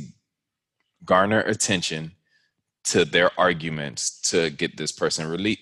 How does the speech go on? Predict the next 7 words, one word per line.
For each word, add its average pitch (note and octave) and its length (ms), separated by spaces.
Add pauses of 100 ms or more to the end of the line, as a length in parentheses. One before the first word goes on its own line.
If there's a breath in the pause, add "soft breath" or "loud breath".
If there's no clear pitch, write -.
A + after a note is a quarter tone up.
released, F2 640
and E2 180
it's D#2+ 220
worked. - 520 (840)
In E2+ 160
this A2+ 220
case, - 680